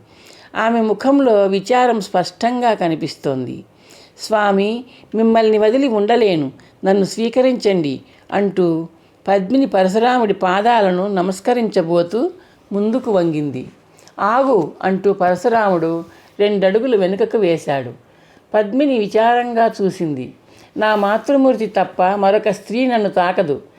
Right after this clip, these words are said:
తాకనివ్వను," పరశురాముడు గంభీరంగా అన్నాడు.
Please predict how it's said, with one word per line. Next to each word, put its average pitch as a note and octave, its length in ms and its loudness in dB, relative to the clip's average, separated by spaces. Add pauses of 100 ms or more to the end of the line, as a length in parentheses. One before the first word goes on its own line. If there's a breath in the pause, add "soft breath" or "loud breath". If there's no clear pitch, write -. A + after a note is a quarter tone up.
(240 soft breath)
తాకనివ్వను," F#3+ 720 0 (460 loud breath)
పరశురాముడు G#3 600 0
గంభీరంగా A#3 720 0
అన్నాడు. D3+ 480 -2